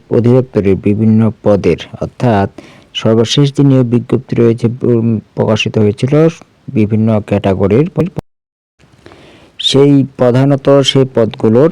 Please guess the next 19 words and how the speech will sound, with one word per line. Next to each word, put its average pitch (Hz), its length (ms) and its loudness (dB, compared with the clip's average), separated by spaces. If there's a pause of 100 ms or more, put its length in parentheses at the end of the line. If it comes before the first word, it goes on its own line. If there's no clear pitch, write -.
(120)
কিছু 110 280 -2
কিছু 113 180 -2 (100)
পদের 104 260 0 (100)
যেগুলো 104 300 2
মূলত 101 360 0 (360)
বে-, 73 140 -4 (120)
বেশি 113 300 2 (1000)
সংখ্যক 113 360 -2 (340)
শূন্য 104 240 -2 (140)
পদের 98 300 -2
সংখ্যা 104 360 -2
দিয়ে 104 160 2
নিয়োগ 107 200 2 (100)
বিজ্ঞপ্তি 117 460 -2
প্রকাশিত 117 380 -2
হয়েছে, 151 240 0
সে 131 80 0 (140)
পদগুলোর 101 500 0 (100)
মূলত 98 300 -4